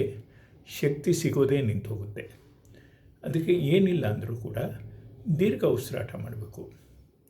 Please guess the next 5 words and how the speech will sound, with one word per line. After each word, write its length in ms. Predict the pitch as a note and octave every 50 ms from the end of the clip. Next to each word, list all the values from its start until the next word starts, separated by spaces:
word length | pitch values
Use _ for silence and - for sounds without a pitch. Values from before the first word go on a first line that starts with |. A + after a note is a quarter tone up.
| _ _ _ _ _ _ _ _ _ _ _
ಮೊದಲು 500 | - D3 D3 E3 D#3+ - C3 A2+ G#2 G2 - - - - - - - F3+
ಉಸಿರು 300 | C#3+ - - - C#3 A#2 A2 A#2
ಬಿಡೋದು, 360 | A#2+ A2+ A2 A2 - - B2 - A3 - - - - - - - - - - - - - - - - - - - - - - - - - - - - - - - - - - - - - - - - - - - - - - - - - - - - - - - - - - - - - - - - - - - - - - - - - - - - -
ಪೂರ 300 | - A3+ E3+ F3+ F3 E3+ E3 - C#3
ಉಸಿರು 240 | B2+ - D#3 C#3 -